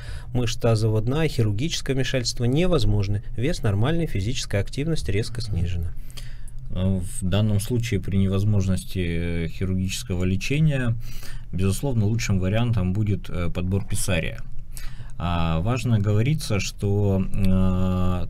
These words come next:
Speaker 2: то, насколько будет женщина довольна этим методом лечения, прямо пропорционально правильности подбора формы и размера писария. П-, этим тоже должен заниматься специалист, который име-, э, имеет опыт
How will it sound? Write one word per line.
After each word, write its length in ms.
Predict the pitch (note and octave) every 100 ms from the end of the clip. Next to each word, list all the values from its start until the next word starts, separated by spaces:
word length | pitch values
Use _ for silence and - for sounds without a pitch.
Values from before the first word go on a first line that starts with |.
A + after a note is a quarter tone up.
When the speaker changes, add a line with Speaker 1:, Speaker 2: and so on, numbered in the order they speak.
| -
Speaker 2:
то, 120 | C3
насколько 460 | A2+ A2 A#2 G#2+ G2+
будет 320 | G2+ G2+ G2
женщина 460 | - G#2+ G2 G2 F#2+
довольна 420 | A#2+ A#2+ G2 F2+
этим 240 | F2+ G2
методом 420 | G2+ F#2 F#2+ G2
лечения, 800 | G2+ G#2+ - F#3+ F3+ C#3 G2+ E2+ - - - - -
прямо 280 | C3 D3 A2+
пропорционально 800 | B2+ A#2+ A#2 - B2+ D#3 B2+ A#2+
правильности 600 | A#2+ A#2 G#2+ G#2 - A2
подбора 560 | A#2+ A#2 A#2 G#2 E2+
формы 520 | E2 C#3+ D#3 D3 A2
и 760 | G2 F#2+ G2+ G2+ G2+ G2 F#2+ F2+
размера 500 | F2 G2+ A#2 A#2 F2
писария. 720 | D#2 D#2+ - F2+ D2 C#2 - - - - - - -
П-, 340 | F#2+ F#2+ F#2+ G2+
этим 220 | A#2 A#2
тоже 240 | B2 G#2+
должен 260 | G2+ F#2+ G2
заниматься 500 | F#2+ G2+ G#2 G2 F#2+
специалист, 540 | - G#2+ A2 C3 F#3
который 320 | - A2+ G#2 G#2
име-, 380 | G#2+ G#2 G2+ -
э, 480 | G2+ G2 G2+ F#2+
имеет 340 | G#2 A2+ G#2 A2
опыт 360 | G2+ G2+ -